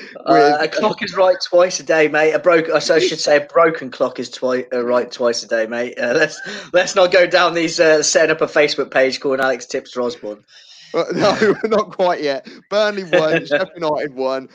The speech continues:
Speaker 2: I thought it was gonna be a tight one. Sheffield United win one nil. Uh,
Speaker 1: Mm.
Speaker 2: y-, uh, uh, uh, Harry Lau thought it was gonna be a t-, close one. Burnley win. You were like, "Straight in, no, draw." Bosh.
Speaker 1: I just,
Speaker 2: Tarkowski and
Speaker 1: I,
Speaker 2: Egan.
Speaker 1: I just, I just think the way that both teams are set up,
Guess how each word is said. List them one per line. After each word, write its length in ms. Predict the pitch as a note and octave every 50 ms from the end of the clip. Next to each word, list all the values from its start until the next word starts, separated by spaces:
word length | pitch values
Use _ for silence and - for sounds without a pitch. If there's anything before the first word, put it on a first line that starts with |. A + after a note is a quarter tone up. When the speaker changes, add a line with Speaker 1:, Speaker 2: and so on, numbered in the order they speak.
| _ _ -
Speaker 2:
I 80 | F#3 G#3
thought 160 | G3 G#3 F#3
it 60 | D#3
was 80 | D3 C#3+
gonna 120 | E3+ D3+
be 140 | C#3 D3 C#3 C3
a 40 | C3+
tight 440 | C3+ _ - - - C#3+ C3+ - -
one. 180 | B2+ C3+ C3+ C3
Sheffield 320 | - - B2 - C3+ C3
United 160 | B2 - - A#2+
win 180 | B2 B2+ B2 B2
one 180 | A#2+ A#2 A#2+ A#2+
nil. 320 | B2 B2 B2 B2 A#2 - - - _ _ - -
Uh, 260 | A#2 A2+ A2+ A2+ - -
Speaker 1:
Mm. 180 | - B2+ A#2+ - - - -
Speaker 2:
y-, 320 | G2 F#2 A2 A#2+ A#2+ C3+ A#2+ B2 -
uh, 180 | - D3+ C#3 B2 - - _ - - -
uh, 60 | - A2 - D#3
uh, 320 | D#3 C#3+ C#3 C3+ B2+ B2+
Harry 260 | C3 C#3+ D3+ E3 D#3 D3
Lau 180 | C#3+ C3 B2+ B2+
thought 280 | - C#3+ C3 B2 A2+
it 20 | B2+
was 120 | B2+ A#2
gonna 200 | - C3 B2+ A#2+
be 120 | G#2 B2+
a 120 | A#2+ A2+ A2
t-, 100 | - - -
close 320 | - C#3 A#2 A#2+ A2+ -
one. 180 | B2+ A#2+ A2+ A2
Burnley 340 | - C3 B2+ B2 A#2+ A#2+
win. 320 | A#2 A2 B2 B2 B2 A#2+ A#2
You 160 | A#2 C3 C3
were 100 | A#2+ B2
like, 200 | A#2+ A2 A2 -
"Straight 320 | - - - D#3+ D3 -
in, 240 | - B2+ B2 A#2+ G#2+
no, 160 | A#2+ A#2 A#2 A2 -
draw." 300 | - - B2 A2+ A2 A2 G#2 _ _ _ _ _ _ _ _ _ _ _ _ _ _ _ _ _ -
Bosh. 320 | C#3 C3 A#2 G2+ - - -
Speaker 1:
I 40 |
just, 580 | - _ _ _ _ _ _ _ _ _ _ -
Speaker 2:
Tarkowski 600 | - E3 C#3+ C#3+ A3+ D#3+ C#3+ C3 - - C#3+ C3
and 40 | C3+
Speaker 1:
I, 80 | C#3+ C#3
Speaker 2:
Egan. 300 | C3 - B2 G#2 G2 _ _ _ _ _ _ _ _ _ _ _ _ - -
Speaker 1:
I 100 | F#3 G3+
just, 300 | F#3+ C4 C4 - - G#3
I 80 | G#3 G#3
just 240 | B3+ A#3+ A#3+ -
think 180 | - A#3 A3 G#3+
the 120 | - F#3
way 260 | E3+ F#3+ G#3 A3 A3 G#3+
that 160 | F#3 F#3 -
both 260 | G#3+ F#3 F#3 F3+ -
teams 400 | - - F3 D#3 D3+ D#3 D3+ -
are 60 | C#3
set 240 | - - - C#3+ -
up, 260 | B2 A#2 A2+ - -